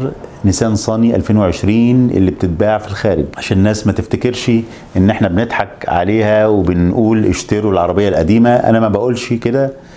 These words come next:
العربيه نيسان صني اللي انا عملت عنها ريفيو قبل كده وصورتها في معرض من المعارض دي كانت اسماً وورقاً موديل عشرين عشرين، ولكن في الواقع هي موديل ألفين وتمنتاشر او موديل ألفين وتسعتاشر.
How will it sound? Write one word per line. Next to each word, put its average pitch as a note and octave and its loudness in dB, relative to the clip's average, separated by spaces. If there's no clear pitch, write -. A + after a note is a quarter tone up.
العربيه G2 0
نيسان G#2+ 0
صني A2+ -2
اللي G#2 2
انا G#2+ 0
عملت A2 -2
عنها F#2+ 0
ريفيو E2 2
قبل F#2 0
كده C#3 -2
وصورتها F2 -2
في G2 -4
معرض G2+ 0
من F2 0
المعارض G#2+ -2
دي A#2 4
كانت A#2+ -2
اسماً F2+ 0
وورقاً F#2 2
موديل E2+ 0
عشرين G2+ 0
عشرين، A#2+ 2
ولكن A#2 2
في - -4
الواقع G#2 2
هي A2 2
موديل G2+ 2
ألفين F#2 0
وتمنتاشر A2 -2
او C3 0
موديل A2 2
ألفين G#2+ 0
وتسعتاشر. D2+ -4